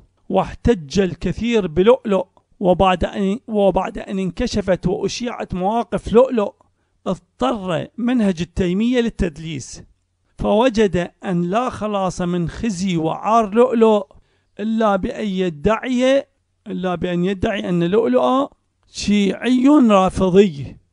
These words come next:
ففعلها ابن كثير ففتح فتحا تدليسيا مبينا، حيث قال في البداية والنهاية الجزء الثالث عشر: "البدر لؤلؤ صاحب الموصل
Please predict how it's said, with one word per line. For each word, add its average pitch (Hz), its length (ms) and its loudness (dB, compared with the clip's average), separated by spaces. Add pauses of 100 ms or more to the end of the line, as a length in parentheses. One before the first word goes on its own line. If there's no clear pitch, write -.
(260)
ففعلها 202 920 0
ابن 208 260 0
كثير 247 680 0 (420)
ففتح 175 680 0
فتحا 208 520 -2
تدليسيا 180 840 -2
مبينا، 190 1000 2 (380)
حيث - 300 -4
قال 214 420 4
في 180 100 -2
البداية 196 480 0
والنهاية 185 640 2
الجزء 160 300 -2
الثالث 185 420 -2
عشر: 185 480 2 (360)
"البدر 180 720 4
لؤلؤ 233 540 8 (180)
صاحب 208 580 0
الموصل 180 800 2